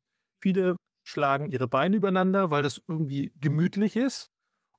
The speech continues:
und verschränken womöglich noch die Arme, weil das Schutz bietet. Ja? Was passiert dann, wenn du Arme und Beine verschränkst? Nun, erstmal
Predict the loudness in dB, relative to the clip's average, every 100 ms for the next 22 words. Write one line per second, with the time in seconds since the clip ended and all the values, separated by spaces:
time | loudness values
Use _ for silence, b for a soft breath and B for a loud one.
0 | _ -4 -2 -2 -2 -2 0 2 0 -2
1 | -6 -6 -4 -2 0 0 0 0 0 -2
2 | -4 -4 -6 -6 -6 -12 -16 -4 0 0
3 | -2 _ _ _ _ -8 -4 -4 -2 -2
4 | 0 0 2 0 -2 -2 -2 -2 -2 -2
5 | -4 -8 -6 -4 -4 -6 -6 -4 -4 -2
6 | -2 -2 0 2 0